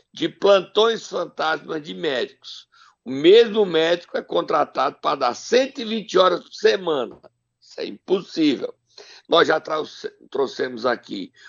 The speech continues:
o Instituto Pro Saúde, que foi alvo de duas operações da P F, fa-, faturou sessenta e oito milhões. Falamos que o Instituto Compartilha está sendo investigado, faturou duzentos e trinta e seis milhões.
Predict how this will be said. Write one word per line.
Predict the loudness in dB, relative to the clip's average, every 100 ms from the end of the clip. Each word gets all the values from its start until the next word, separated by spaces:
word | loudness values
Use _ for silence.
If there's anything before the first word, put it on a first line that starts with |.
| -20 -4
o | -2
Instituto | 0 -4 -2 -4 -4
Pro | 0 0 2
Saúde, | 4 4 4 2 -2
que | -12
foi | -4 0 2
alvo | 0 -2 -10
de | -16
duas | -4 0 0
operações | -2 -6 -10 -10 -10 -14 -14 -18 _ _ _ -8
da | -8
P | -2 2
F, | 4 2 -2 _ _ -20 _
fa-, | 2 4 4 0 _
faturou | -10 -10 -10 -10 -10
sessenta | -10 -10 -6 -4 -4 -6
e |
oito | -12 -6
milhões. | 0 4 4 0 -6 _ -20 -6
Falamos | 2 4 6 4 -2 -12
que | -12
o |
Instituto | -12 -16 -12 -12 -10
Compartilha | -8 -8 0 0 0 -6 -8 -8 -8
está | -10 -10
sendo | -6 -8 -8
investigado, | -6 -6 -8 -6 -2 -2 -2 _ _ _
faturou | 0 0 0 -4 -8 -8
duzentos | -10 -10 -8 -10 -2 2 2 0 -8 -8
e | -8
trinta | -6 -8 -6 -8
e |
seis | -4 -4 -4 -6
milhões. | -2 4 6 8 6 4 -2 -14